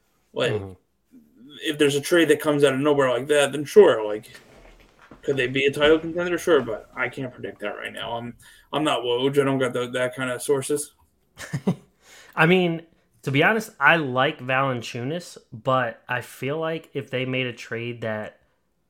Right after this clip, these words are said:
Speaker 2: centered around Valanciunas and brought in somebody like Miles Turner,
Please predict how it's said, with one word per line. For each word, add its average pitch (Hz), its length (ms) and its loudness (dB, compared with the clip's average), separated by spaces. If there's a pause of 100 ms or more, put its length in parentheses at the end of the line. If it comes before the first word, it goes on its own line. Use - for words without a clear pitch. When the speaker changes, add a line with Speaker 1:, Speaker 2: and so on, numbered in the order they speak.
(360)
Speaker 2:
centered 147 520 -2
around 131 260 0
Valanciunas 123 720 -4
and 110 200 -10
brought 117 280 -2
in 117 160 -6
somebody 113 360 -8
like 107 220 -8
Miles 107 560 -6
Turner, 123 480 -14